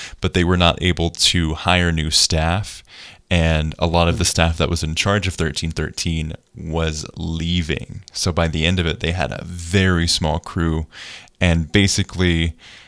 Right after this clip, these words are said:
Speaker 1: they structured it to where they couldn't make any headway on it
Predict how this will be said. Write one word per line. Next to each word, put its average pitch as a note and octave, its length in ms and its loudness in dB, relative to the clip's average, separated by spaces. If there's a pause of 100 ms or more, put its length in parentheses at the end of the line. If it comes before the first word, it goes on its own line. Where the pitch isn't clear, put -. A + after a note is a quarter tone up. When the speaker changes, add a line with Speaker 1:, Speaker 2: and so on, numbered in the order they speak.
(880)
Speaker 1:
they F#2 140 4
structured G2+ 640 2
it E2 240 0
to - 160 -2
where E2 320 0
they E2+ 180 0
couldn't F2 300 -2
make E2 180 -2
any D#2+ 160 -2
headway E2+ 380 0
on G2 180 2
it A#2+ 200 -4